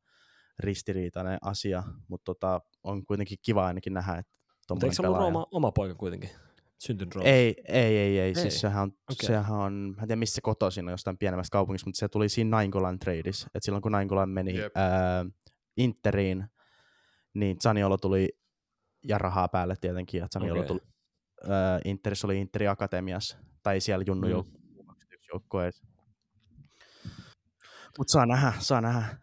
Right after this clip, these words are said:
Speaker 1: Ei
Speaker 3: Mm.
Speaker 1: oo mitään, ei oo mitään odotuksia siltä, mut
Speaker 2: Mhm.
Speaker 1: Rooma, niin toivotaan, että voittaisikin <laughs> jonkun.
Speaker 3: Mhm.
Speaker 2: No mikä, no mikä on Rooman sijoitus tällä kaudella?
Speaker 1: Mä veikkaan, että kolmas,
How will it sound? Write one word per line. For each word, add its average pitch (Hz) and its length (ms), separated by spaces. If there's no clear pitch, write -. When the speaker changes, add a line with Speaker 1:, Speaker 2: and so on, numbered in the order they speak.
Speaker 1:
Ei 110 80
Speaker 3:
Mm. 107 40
Speaker 1:
oo 107 60
mitään, 107 360
ei 113 100
oo 107 60
mitään 107 240
odotuksia 104 560
siltä, 98 500
mut 101 180
Speaker 2:
Mhm. 113 120
Speaker 1:
Rooma, 120 260
niin 95 260
toivotaan, 98 500
että - 160
voittaisikin 98 560
<laughs> 110 120
jonkun. 156 320
Speaker 3:
Mhm. 107 340
Speaker 2:
No 113 120
mikä, 113 300
no 110 100
mikä 110 160
on 104 60
Rooman 101 240
sijoitus - 400
tällä - 160
kaudella? - 280
Speaker 1:
Mä 113 100
veikkaan, 101 360
että - 200
kolmas, 104 520